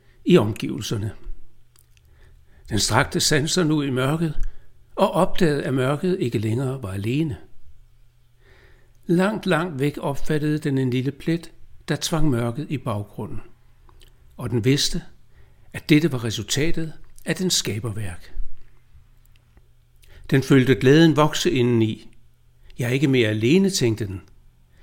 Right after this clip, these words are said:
Og den mærkede et gran af sig selv, en lille bitte kerne af liv i den lille plet i mørket. "Jeg vil kalde det lyset," tænkte den. "Lyset er mørkets modpol.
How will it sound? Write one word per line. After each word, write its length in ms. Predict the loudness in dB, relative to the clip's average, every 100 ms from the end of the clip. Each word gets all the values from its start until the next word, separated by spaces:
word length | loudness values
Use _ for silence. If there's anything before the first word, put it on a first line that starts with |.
| -20 -20 -8
Og 120 | 0
den 100 | 2
mærkede 380 | 4 2 0 -2
et 120 | -4
gran 260 | -4 -4 -2
af 80 |
sig 140 | -4 -2
selv, 340 | -2 -2 -4 -10 -20 -20 -6
en 100 | -2
lille 320 | 4 6 4
bitte 280 | 4 2 2
kerne 440 | 0 2 2 2 -2
af 140 | 0
liv 320 | 0 0 -2 -16 -20 -10 -2
i 100 | 0
den 120 | 2
lille 280 | 2 0 0
plet 440 | -4 -6 -6 -12 -14 -2
i 100 | 0
mørket. 420 | 0 -4 -6 -8 -8 -10 -10 -12 -20 _ _ _ _ _ -20 -20 -6 2
"Jeg 120 | 4
vil 80 | 6
kalde 220 | 4 2
det 160 | 2 4
lyset," 460 | 2 0 -4 -4
tænkte 400 | 0 0 0 -4
den. 220 | -6 -8 -10 -16 -20 -20 -20 _ -20 -20 -20 -2
"Lyset 420 | 2 2 2 -2 -2
er 60 |
mørkets 480 | -2 -2 -2 -2 -2
modpol. 580 | 2 4 8 8 6